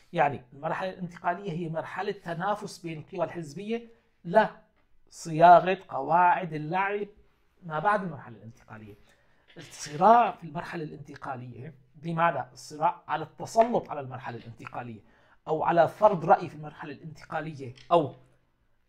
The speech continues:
إقصاء جماعة وإحلال جماعة أو منع جماعة من إبداء رأيها. الصراع هون،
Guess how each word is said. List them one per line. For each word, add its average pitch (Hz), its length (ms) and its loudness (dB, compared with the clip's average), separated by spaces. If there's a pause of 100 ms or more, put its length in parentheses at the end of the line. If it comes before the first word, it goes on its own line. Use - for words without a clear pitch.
إقصاء 175 520 6
جماعة 180 640 -2
وإحلال 165 880 0
جماعة 175 760 -4
أو 135 140 -14
منع 175 300 -8
جماعة 175 480 -6
من 175 160 -10
إبداء 175 400 0
رأيها. 202 320 -8 (580)
الصراع 208 500 -6
هون، 175 340 -10